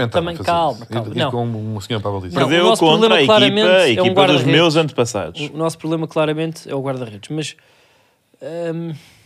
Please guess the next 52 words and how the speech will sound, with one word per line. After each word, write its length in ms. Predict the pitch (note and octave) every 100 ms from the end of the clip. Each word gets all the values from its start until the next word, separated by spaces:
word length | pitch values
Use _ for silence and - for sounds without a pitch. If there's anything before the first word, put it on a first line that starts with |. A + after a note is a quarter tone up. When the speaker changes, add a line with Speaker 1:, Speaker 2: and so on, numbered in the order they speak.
| _ _
Speaker 3:
Pumba, 220 | C#3 A#2+
a 20 |
queimar 260 | B2 D#3+ C#3+
o 40 | B2+
Adam. 280 | G#2 F2 F2 _ _ -
Assim, 240 | C#3 B2
um 60 | C3
homem 220 | E3+ F#3
que 100 | D#3
vos 120 | D3+
deu 180 | D#3+ C#3+
tanto, 320 | D3+ D3 C#3
um 20 |
homem 280 | C#3+ C#3+ C#3+
que 80 | B2
vos 100 | B2
deu 280 | B2 B2+ A2+ A2 - F#3
Speaker 2:
Não, 260 | B3 D4+ -
Speaker 3:
um 80 |
Speaker 2:
mas 100 | A3
realmente 380 | F#3+ - - B2+
é, 160 | F3 A#2+
Speaker 3:
campeonato. 380 | A2+ G3 F#3 F#3+
Speaker 2:
eh, 80 | E3+
pá, 220 | - F#3+
deixa-me 200 | G3 G#3
só 120 | G3+
dizer 160 | F3+ E3
isto. 240 | B2 -
Ele, 540 | D3+ D3+ C#3 C3 B2+ -
ele 240 | C3 C3
enterrou, 420 | C#3 C3+ C#3+ C#3+ B2+
realmente 420 | C3 C#3 C#3 C#3
foi 260 | - C#3+
mal 240 | C3+ C#3 C3
batido 360 | C3 C#3 C#3+ B2+ C3+
duas 120 | B2+
vezes. 360 | C#3+ F3 E3+ - _ _ _ _ _ _ _ _
É 60 | A#3+
pá, 100 | B3+
Speaker 1:
Nesse 100 | A3
Speaker 2:
mas 60 |
fez 100 | -
Speaker 1:
jogo, 60 | B3+
Speaker 2:
até, 100 | -
fez 140 | B3
Speaker 1:
foi 80 | A3+
Speaker 2:
ali 80 | A#3+
Speaker 1:
só 60 | A#3
Speaker 2:
uma 80 |
Speaker 1:
uma. 60 | C3+
Speaker 2:
defesa. 340 | B2 A#3 F#2+